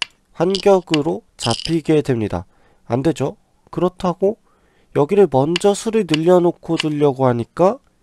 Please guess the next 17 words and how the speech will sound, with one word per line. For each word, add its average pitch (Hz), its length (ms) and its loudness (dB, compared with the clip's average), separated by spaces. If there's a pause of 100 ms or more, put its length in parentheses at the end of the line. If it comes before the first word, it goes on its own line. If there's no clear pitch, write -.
(100)
백이 117 340 -4 (1080)
수를 160 260 0
못 127 160 2
늘리게 135 340 2
단수를 135 460 -2
칠 - 140 -8
수가 131 240 0
있기 - 180 -2
때문에 92 380 -4 (400)
역시 110 540 -2
잡히게 107 600 -2
됩니다. 107 460 -4 (480)
하지만 110 380 -2
놓친 170 420 -2
점이 156 320 4
하나가 143 320 2
있죠. 98 320 -4